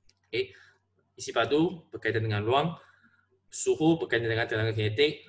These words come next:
dan, em, tekanan berkaitan dengan kadar pelanggaran molekul. Okey. So, formula, ingat formula,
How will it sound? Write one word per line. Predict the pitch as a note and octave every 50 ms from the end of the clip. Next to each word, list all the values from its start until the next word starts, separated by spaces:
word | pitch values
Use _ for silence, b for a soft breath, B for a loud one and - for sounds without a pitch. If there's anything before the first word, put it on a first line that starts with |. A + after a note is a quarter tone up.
| _ -
dan, | _ G2+ G#2 G2+ G2+ A2 B2+ D#3 E3+ - _ _ _ _ _ _ _ _ _ -
em, | G2+ G2+ G2 G2 F#2+ F#2+ F#2+ G2 F#2+ - - _ _ _ _ _ _
tekanan | - A2+ - A2 A2+ B2 C3 B2
berkaitan | G#2+ G#2+ - G#2 G#2 G#2+ G#2
dengan | G2+ G#2 G#2 G#2+
kadar | - - F#2 F#2+ G2 A2 A#2 C3 - - - -
pelanggaran | G#2 F2+ F#2 F#2 F#2+ F#2 F#2+ F#2+ F#2+
molekul. | G2 F#2 F2 F2+ - - - F#2 E2 - _ _ _ - - - - _ _ _ _ _ _ - _ _ _ _ _ _ _ _ - _ _ _ _ _ _
Okey. | - A#2+ C3+ D#3 - - _ _ _ _ _ _ _ _ _ _ _ _ _ _ _ _ _ _ _ _ _ _ _ _ b b b b b
So, | - - B2+ A#2 A2
formula, | - B2 B2+ C3 B2+ A2
ingat | A2+ C3 C3 C#3+ F#2+ F#2+
formula, | B2 A#2 A#2 A#2 A#2 C3 D3 E3 - -